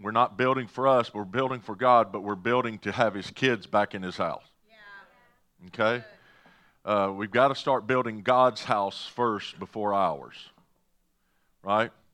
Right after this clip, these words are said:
Speaker 1: And the way you build God's house first is to listen to what He wants to do, which builds His house even in you, right? When I do what God tells me to do, man, it builds me up,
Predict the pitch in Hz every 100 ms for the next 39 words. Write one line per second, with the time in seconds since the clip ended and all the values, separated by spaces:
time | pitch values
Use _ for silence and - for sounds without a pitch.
0 | _ _ 104 110 107 127 139 127 107 131
1 | 110 117 123 120 131 117 113 - 135 131
2 | 113 - 113 113 110 127 - 107 104 101
3 | 139 165 139 123 - - 95 101 107 98
4 | 110 - 127 120 113 101 104 107 - _
5 | - _ 123 127 117 107 104 107 107 67
6 | - _ _ _ _ _ _ _ _ _
7 | _ _ 98 110 117 _ _ _ _ _
8 | _ _ _ _ _ _ 92 110 131 131
9 | 135 127 117 123 117 127 120 107 98 92
10 | 120 92 107 113 - 113 117 107 110 110
11 | 110 107